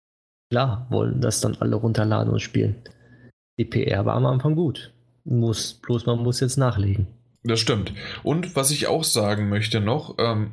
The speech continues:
Speaker 2: tatsächlich gab es zwei Tage vorher, ähm, gab's das, das erste Mal, dass es ein Leak irgendwie in die Richtung gab, ähm, dass Apex Legends, äh, angekündigt werden könnte. Und,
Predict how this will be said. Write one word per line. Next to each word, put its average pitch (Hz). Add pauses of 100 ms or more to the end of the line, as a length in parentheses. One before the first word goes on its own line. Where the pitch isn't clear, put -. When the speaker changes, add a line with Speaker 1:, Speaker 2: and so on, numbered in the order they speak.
Speaker 2:
tatsächlich 135 (280)
gab 120
es 131
zwei 160
Tage 175
vorher, 147 (880)
ähm, 107
gab's 113
das, 120
das 113
erste 143
Mal, 127
dass 113
es 110
ein 104
Leak 117 (240)
irgendwie 135
in 123
die 127
Richtung 131
gab, 131 (500)
ähm, 117
dass 113
Apex 123
Legends, 117
äh, -
angekündigt 139
werden 127
könnte. 170 (520)
Und, 123